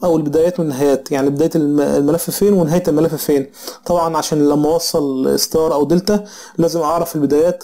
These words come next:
وأعرف النهايات، وبرضه لو هوصل ستار دلتا لازم أكون عارف الموضوع ده. فإزاي هنحدد البدايات والنهايات؟ أول حاجة أنت هتجيب أي ملف منهم وتوصل طرف منه بسالب البطارية أو السالب بتاع الباور سبلاي.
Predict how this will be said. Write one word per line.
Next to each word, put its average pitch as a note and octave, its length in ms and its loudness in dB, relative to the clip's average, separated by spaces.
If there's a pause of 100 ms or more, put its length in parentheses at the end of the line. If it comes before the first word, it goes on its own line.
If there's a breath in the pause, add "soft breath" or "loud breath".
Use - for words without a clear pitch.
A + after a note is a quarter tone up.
(120)
وأعرف D#3+ 400 0
النهايات، D#3+ 480 -2 (300 loud breath)
وبرضه E3+ 280 2
لو E3+ 60 2
هوصل E3+ 380 0
ستار E3 180 0
دلتا D#3+ 180 -4
لازم D#3+ 240 0
أكون D3+ 300 -2
عارف D#3+ 260 -2
الموضوع C#3 300 2
ده. C3 220 -2 (360 loud breath)
فإزاي E3 340 0
هنحدد E3 340 -2
البدايات D3+ 300 2
والنهايات؟ C3+ 500 0
أول F#3+ 220 0
حاجة G3+ 140 0
أنت F#3+ 140 2
هتجيب E3+ 260 0
أي F3 160 4
ملف E3 280 0
منهم B2 260 0 (200)
وتوصل D3+ 640 -2 (680 soft breath)
طرف F#3+ 260 0
منه A3+ 420 4
بسالب F#3 300 4
البطارية D3 600 0 (520)
أو F3 140 2
السالب F#3+ 380 2
بتاع F#3 180 -2
الباور E3 220 0
سبلاي. C3+ 480 -2